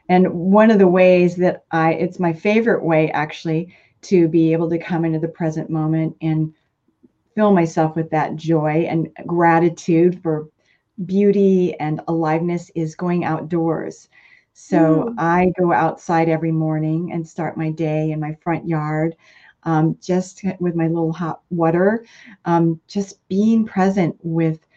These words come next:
Speaker 1: the birds. There's usually birds around, with the feeling of the cold air and the cold breath through my nostrils, with seeing the dew on the grass or the frost on the rooftops across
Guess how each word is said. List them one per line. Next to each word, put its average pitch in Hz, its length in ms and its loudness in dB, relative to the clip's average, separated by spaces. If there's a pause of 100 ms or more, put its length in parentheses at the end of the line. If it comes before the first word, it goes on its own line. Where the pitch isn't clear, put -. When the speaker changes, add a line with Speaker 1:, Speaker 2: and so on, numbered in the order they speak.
(440)
Speaker 1:
the 160 280 2
birds. 170 560 4
There's 165 180 -2
usually 170 280 0
birds 170 520 2
around, 175 760 0 (300)
with 175 200 -2
the - 80 -6
feeling 180 460 2
of 160 80 -2
the 170 80 -4
cold 165 580 -2
air 165 300 0
and 160 120 0
the 160 60 -2
cold 160 380 -6
breath 156 380 -4
through 165 140 -4
my 160 140 0
nostrils, 156 880 -4 (300)
with 175 180 -6
seeing 180 400 2
the 180 80 4
dew 170 680 4
on 165 180 -2
the 160 80 -2
grass 160 680 -2
or 165 300 -6 (400)
the 165 80 -4
frost 170 640 2
on 165 280 0
the 165 100 2
rooftops 170 680 -4
across 160 440 -4